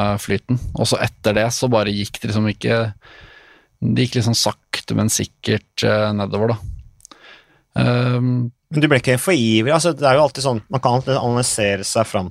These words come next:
Speaker 2: til hva er årsaken til at det plutselig ikke fungerer. Altså,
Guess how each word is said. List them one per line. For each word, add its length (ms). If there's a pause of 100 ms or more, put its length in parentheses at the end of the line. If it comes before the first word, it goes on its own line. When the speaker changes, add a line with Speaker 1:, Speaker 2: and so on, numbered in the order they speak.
(140)
Speaker 2:
til 160 (280)
hva 160 (120)
er 120
årsaken 640
til 100
at 80
det 40
plutselig 300
ikke 120
fungerer. 420
Altså, 300